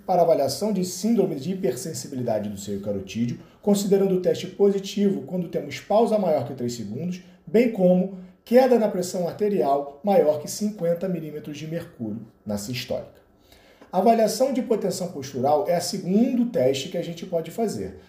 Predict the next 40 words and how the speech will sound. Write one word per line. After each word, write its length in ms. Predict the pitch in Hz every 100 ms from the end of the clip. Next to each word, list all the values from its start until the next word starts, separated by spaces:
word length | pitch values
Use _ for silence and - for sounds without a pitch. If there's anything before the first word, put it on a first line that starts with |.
| _ -
na 140 | 202
qual 260 | 202 208 226
aferimos 640 | 220 208 175 196 185 170
a 60 | 151
pressão 360 | 156 147 240
arterial 400 | 240 220 180 131
do 100 | 120
paciente 680 | 117 117 - 117 135 - 185
em 100 | 185
posição 460 | 190 - - 120
deitada 640 | 123 123 - 151 202 202 -
e 80 | 208
de 120 | 185
pé 320 | 180 - 175
após 360 | 175 - 160 -
três 400 | - 202 240 220
minutos. 580 | 220 208 185 - - - _ _ _ -
Quedas 300 | 262 254 208
maiores 440 | 214 175 165 -
que 100 | -
vinte 320 | 160 226 240
milímetros 360 | 233 202 190 175
de 80 | 170
mercúrio 400 | 165 127 151 139
da 120 | 143
pressão 360 | 131 123 - 196
sistólica 680 | 214 196 - 98 87 - - _
ou 140 | 180 202
maiores 420 | 185 135 120 117
que 100 | 113
dez 320 | 104 143 208
milímetros 480 | 226 190 170 170 156
de 160 | 160
mercúrio 520 | 156 127 - 110 98 - -
da 80 |
pressão 320 | 113 107 104 104
diastólica 600 | 156 156 - 127 123 131
são 180 | 156 185
consideradas 540 | 175 - 139 135 127 - -
positivas 800 | 220 247 - - 131 131 143